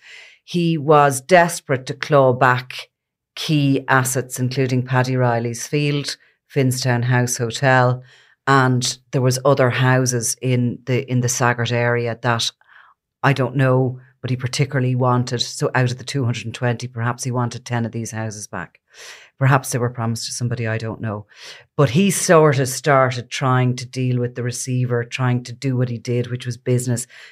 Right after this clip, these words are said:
to get back these key assets. His health was failing. His son, Jimmy, steps in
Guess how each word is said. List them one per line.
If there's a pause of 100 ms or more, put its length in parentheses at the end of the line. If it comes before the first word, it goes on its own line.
(100)
to
get
back
these
key
assets. (420)
His
health
was
failing. (480)
His
son, (180)
Jimmy, (140)
steps
in